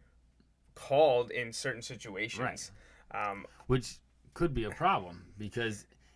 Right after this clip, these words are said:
Speaker 2: if you look back and you're like, "Oh, we were seven and two," or we, whatever, then is that enough to make, to force a change, you know, in, in that process, if a change needs to be made? I, I don't really know.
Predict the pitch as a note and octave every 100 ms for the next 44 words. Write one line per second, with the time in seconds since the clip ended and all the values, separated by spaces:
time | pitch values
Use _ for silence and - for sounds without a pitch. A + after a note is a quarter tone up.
0 | - G#2+ A#2 A2+ A#2+ A#2+ G2+ C3+ D#3 G#2+
1 | G2 F#2 G#2+ F3 A#2+ D#3 - A2+ G#2+ G2+
2 | F#2 D3+ F3 A2+ F#2+ G#2+ A2+ G2+ G#2+ C3+
3 | B2+ G2 - - _ _ _ - A2+ A#2
4 | - _ - - - G2+ A#2 B2 A2+ A2+
5 | G2 G2 G#2 - - - - A#2+ - -
6 | - C#3+ A#2+ F2 - - - - - G2
7 | F#2 E2+ F#2 - G#2+ G2+ - G#2+ F#2+ F2
8 | - F2 - - - - - _ _ _
9 | - F#2 F#2 E2+ F#2+ F2 F#2 E2+ - D2+
10 | C#2+ C#2 - F#2 F#2 F#2 F#2 D#2+ D2+ D2+
11 | C#2+ C#2+ -